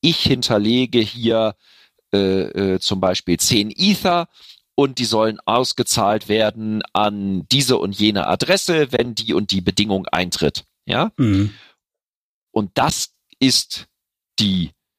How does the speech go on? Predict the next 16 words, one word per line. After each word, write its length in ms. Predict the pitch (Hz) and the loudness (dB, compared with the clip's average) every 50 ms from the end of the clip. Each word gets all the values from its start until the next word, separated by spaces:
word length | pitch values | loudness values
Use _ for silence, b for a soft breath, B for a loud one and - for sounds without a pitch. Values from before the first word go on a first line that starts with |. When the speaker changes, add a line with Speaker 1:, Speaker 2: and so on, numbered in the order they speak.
| _ _ _ _ _ _ _ _ _ _ _ _ _ _ _ _ _ - | _ _ _ _ _ _ _ _ _ _ _ _ _ _ _ _ _ -12
Speaker 1:
heute 460 | - - 117 127 151 - 151 - - | -6 -2 0 0 0 0 0 0 2
auch 220 | - 107 107 - - | 2 0 0 -2 -2
dann 260 | - 104 95 90 87 | -2 0 0 0 -2
zweitgrößte 880 | - - - 104 117 143 - - - - 123 123 127 120 - - 110 | -2 0 0 2 0 -2 -2 -4 -6 -2 0 0 0 0 -2 -2 -4
Kryptowährung, 840 | 95 - - 135 - - 185 170 - 165 175 180 165 185 185 180 175 | -2 0 -2 -2 0 0 0 0 2 2 0 0 2 0 -2 -2 -2
also 300 | - - 110 107 104 90 - - - - | -2 -2 0 0 -2 -4 -4 -8 -12 -8
zweitgrößte 800 | - - 104 110 - - - - 110 117 - - - 120 110 101 | -2 0 0 0 -2 -4 -2 0 0 2 0 0 0 0 0 0
vom 360 | - - - 98 92 90 85 | 0 -2 -2 -2 -2 -2 -2
Market 460 | 85 104 123 143 - - - - - | -2 0 0 -2 -2 -6 -8 -8 -6
Cap 280 | - - 127 - - - | -2 -2 -2 -2 -2 -2
her, 300 | 139 135 135 131 135 - | -2 0 0 0 0 0
also 220 | 92 98 104 101 | -2 -4 -4 -6
von 360 | - - - 98 92 95 90 - B B B B B B B B B B B _ _ - 107 | -6 -4 -2 -2 -2 -2 -4 -10 B B B B B B B B B B B _ _ -2 0
dem, 360 | 101 95 95 92 92 90 - _ | 2 2 2 0 -2 -8 -10 _
äh, 320 | - 85 85 82 85 85 - _ - | -4 -2 0 0 0 -2 -2 _ -4
Gesamtvolumen, 1400 | - 104 - 92 95 143 170 - - - 120 120 120 113 110 117 131 160 175 170 175 175 170 165 175 180 180 | -2 0 0 0 0 -2 -4 -6 -6 -2 0 2 2 2 2 0 0 0 0 2 2 2 0 0 -2 -6 -6